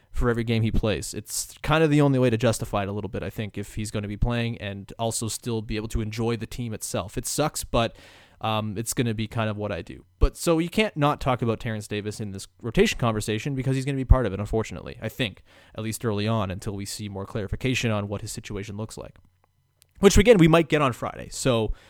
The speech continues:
maybe we're talking about this differently on Monday. But either way, that five-guy crew, McCaw, Bembry, Thomas, Davis, Flynn, to me is the most likely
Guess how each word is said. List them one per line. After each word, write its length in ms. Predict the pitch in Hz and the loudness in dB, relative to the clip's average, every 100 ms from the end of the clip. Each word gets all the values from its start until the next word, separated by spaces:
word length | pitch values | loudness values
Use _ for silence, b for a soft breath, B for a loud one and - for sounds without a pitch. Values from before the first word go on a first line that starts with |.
| b - | b -4
maybe 320 | 127 120 117 | 0 4 4
we're 140 | 110 | 4
talking 560 | 110 107 107 101 101 120 | 4 2 2 -4 -10 -12
about 240 | 117 110 - | -8 -8 -8
this 120 | 104 | -8
differently 400 | 113 - 80 101 | -8 -8 -8 -8
on 100 | 87 | -6
Monday. 320 | 87 - - | -8 -10 -8
But 100 | 127 | 0
either 200 | 147 165 | 4 6
way, 260 | 139 113 110 b b b | 6 4 0 b b b
that 180 | - 180 | 0 0
five-guy 440 | - 175 160 156 139 | 6 6 8 4 4
crew, 260 | 127 120 | 2 2
McCaw, 420 | 123 131 175 170 | 4 4 8 8
Bembry, 360 | 143 139 135 123 | 6 2 2 -2
Thomas, 360 | - 117 117 - | 0 -2 -2 -2
Davis, 320 | 110 107 104 | -2 -2 -2
Flynn, 300 | - 98 98 | -2 -2 -2
to 120 | - | 0
me 320 | 113 131 131 - | 2 2 0 -4
is 320 | 107 107 104 | -6 -6 -8
the 60 | |
most 280 | 113 110 107 | -4 -4 -4
likely 520 | 110 107 - 110 101 | -4 -4 -4 -8 -8